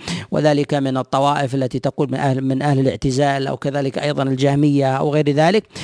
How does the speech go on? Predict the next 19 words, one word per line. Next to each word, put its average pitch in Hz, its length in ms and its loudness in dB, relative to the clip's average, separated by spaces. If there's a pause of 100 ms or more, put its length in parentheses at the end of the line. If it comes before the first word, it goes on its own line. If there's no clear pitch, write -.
(160)
وإنما 175 380 2
نقول 196 400 2
الطوائف 160 680 0
في، 147 580 0 (380)
في 139 220 -2
هذه 143 640 2
المذا-، 135 400 4
في 139 240 4
هذا، 143 520 4 (420)
هذه 143 480 2
المسألة 175 540 0 (640)
هي 160 500 2 (340)
على 147 320 2
أقوال 156 680 0
متعددة، 135 800 0 (140)
على 123 260 -2
أقوال 151 480 2 (320)
متعددة، 139 540 0
وليست 180 520 0